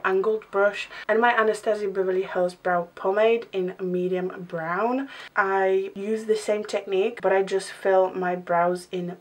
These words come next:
more. So that's exactly what I'm gonna do. If you can hear my neighbor drilling, and I'm sure you can, then I'm sorry.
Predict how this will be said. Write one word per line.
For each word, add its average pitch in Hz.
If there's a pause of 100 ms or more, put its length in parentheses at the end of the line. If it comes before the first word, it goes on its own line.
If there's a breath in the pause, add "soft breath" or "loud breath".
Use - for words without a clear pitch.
more. 160 (100)
So 226
that's 214
exactly 196
what 175
I'm 170
gonna 165
do. 180 (480)
If 220
you 294
can 302
hear 208
my 185
neighbor 190
drilling, 190
and 196
I'm 190
sure 180
you 196
can, 190 (2750 loud breath)
then 202
I'm 196
sorry. 175